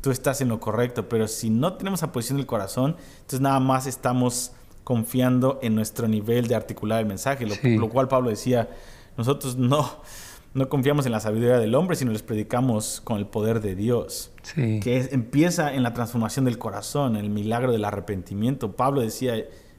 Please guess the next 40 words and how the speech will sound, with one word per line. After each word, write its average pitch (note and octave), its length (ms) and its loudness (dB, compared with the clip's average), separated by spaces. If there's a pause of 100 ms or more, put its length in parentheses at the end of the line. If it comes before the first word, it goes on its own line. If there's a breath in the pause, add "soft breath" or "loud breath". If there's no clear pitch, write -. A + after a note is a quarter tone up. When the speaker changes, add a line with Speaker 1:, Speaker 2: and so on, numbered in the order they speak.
(120)
Speaker 1:
Pablo F#3 260 4
hablaba D3 420 4
desde A#2+ 240 -2
un C3+ 80 2
corazón A#2 380 0
quebrantado G#2+ 600 -2
y B2 100 -2
eso C3 160 0
lo A#2+ 100 2
hacía A2+ 420 -2 (920 loud breath)
una A#2+ 260 4
predicación G#2+ 480 0
apostólica. G2+ 880 -2 (160)
Speaker 2:
Sí. - 180 -8
Speaker 1:
Los A2+ 160 0
apóstoles D#3 500 2
estaban C3+ 280 2
muertos A#2+ 420 2
en G2 240 -2
vida. G#2 380 -2 (760 loud breath)
Por A#2+ 160 2
eso B2+ 220 2
se - 100 -2
llama, B2 320 4
es C3 100 0
la D#3 80 6
diferencia B2+ 340 2
entre B2+ 160 0
una B2+ 180 2
predicación A2+ 720 0
elocuente C3+ 580 0
y C#3 80 0
una B2 180 2
predicación G#2+ 400 0
apostólica. G2+ 800 -4 (220 loud breath)
Speaker 2:
Mm. C3 260 2
Speaker 1:
Uno F3+ 380 4
toca D3+ 260 2
el C3 100 2
corazón C#3 560 0